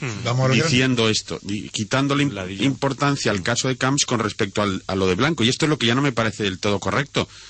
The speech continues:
Speaker 2: porque si en, quizá
Speaker 1: No, no, lo,
Speaker 2: ¿no?
Speaker 1: es, es correcto que un periódico valore la,
Speaker 2: Sí.
Speaker 1: las noticias según la
Speaker 2: Por
Speaker 1: importancia
Speaker 2: supuesto.
Speaker 1: de la persona afectada.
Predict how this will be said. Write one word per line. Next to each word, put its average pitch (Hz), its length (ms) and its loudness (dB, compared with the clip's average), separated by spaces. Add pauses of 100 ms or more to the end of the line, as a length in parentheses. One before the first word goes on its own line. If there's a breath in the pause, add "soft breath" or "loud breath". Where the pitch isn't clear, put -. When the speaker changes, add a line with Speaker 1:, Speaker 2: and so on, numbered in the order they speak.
(140 loud breath)
Speaker 2:
porque 90 300 -4
si - 160 0
en, 104 200 0
quizá - 600 -2
Speaker 1:
No, 156 240 2
no, 147 240 4
lo, 123 140 2
Speaker 2:
¿no? 127 120 2
Speaker 1:
es, 139 160 0
es 131 140 0
correcto 139 500 2
que 131 80 -2
un 120 140 2
periódico 139 500 4
valore 147 440 4
la, 123 280 0
Speaker 2:
Sí. 131 320 4 (100)
Speaker 1:
las 131 200 2
noticias 143 600 2
según 131 300 0
la 139 80 4
Speaker 2:
Por 139 80 6
Speaker 1:
importancia 143 340 2
Speaker 2:
supuesto. 143 280 4
Speaker 1:
de 165 60 4
la 139 120 2
persona 127 300 2
afectada. 139 520 0